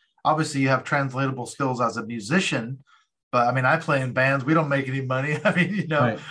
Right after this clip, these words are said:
Speaker 1: we're just
Speaker 2: Yeah.
Speaker 1: lucky to get a gig every once in a while, you know, and
Speaker 2: Yeah.
Speaker 1: that's it. We're losing money at this thing. It's just purely for the fun of playing, isn't it? But,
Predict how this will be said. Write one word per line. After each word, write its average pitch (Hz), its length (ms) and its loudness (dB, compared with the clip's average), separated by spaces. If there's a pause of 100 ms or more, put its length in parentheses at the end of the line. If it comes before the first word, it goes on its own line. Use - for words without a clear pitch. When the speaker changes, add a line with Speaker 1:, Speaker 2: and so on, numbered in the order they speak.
(160)
Speaker 1:
we're 120 140 2
just 113 120 2
Speaker 2:
Yeah. 165 80 4
Speaker 1:
lucky 156 160 0
to 143 80 0
get 151 160 0
a 139 60 0
gig 165 320 2
every 143 200 0
once 135 280 -6
in 139 60 -10
a - 40 -8
while, 135 320 -2 (300)
you 147 100 -6
know, 139 140 2
and 135 80 4
Speaker 2:
Yeah. 135 60 4
Speaker 1:
that's 131 220 -2
it. 156 180 0
We're 147 120 -2
losing 160 580 2
money 143 260 -4
at 127 120 -8
this 131 220 -8
thing. 131 200 -2
It's 123 120 -6
just - 240 -4
purely 156 340 4
for 135 160 -2
the 120 120 -6
fun 143 280 2
of 117 160 -2
playing, 156 440 0
isn't 135 200 -4
it? 123 240 -6
But, 127 240 0